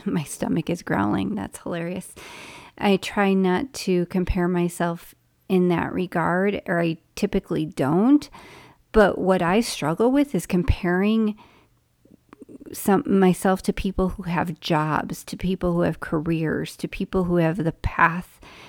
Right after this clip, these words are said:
that they've chosen and have stuck with it. And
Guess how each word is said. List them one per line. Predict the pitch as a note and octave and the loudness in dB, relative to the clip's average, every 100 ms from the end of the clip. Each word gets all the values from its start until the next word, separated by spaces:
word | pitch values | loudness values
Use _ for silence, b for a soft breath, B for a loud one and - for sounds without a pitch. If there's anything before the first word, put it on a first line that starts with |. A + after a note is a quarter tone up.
| B - | B -4
that | F3 | 0
they've | F3 E3 - | 2 0 -4
chosen | - F3+ F3 F3+ F3 E3 D#3+ | -4 2 4 4 2 0 2
and | D#3+ | 0
have | E3+ | -2
stuck | - - - F3+ F3 - | -6 -10 -2 0 0 -4
with | E3+ - | -4 -4
it. | - - - - B B B B | -6 -6 -10 -18 B B B B
And | - G3 F#3 F#3 E3+ | -2 2 4 2 -2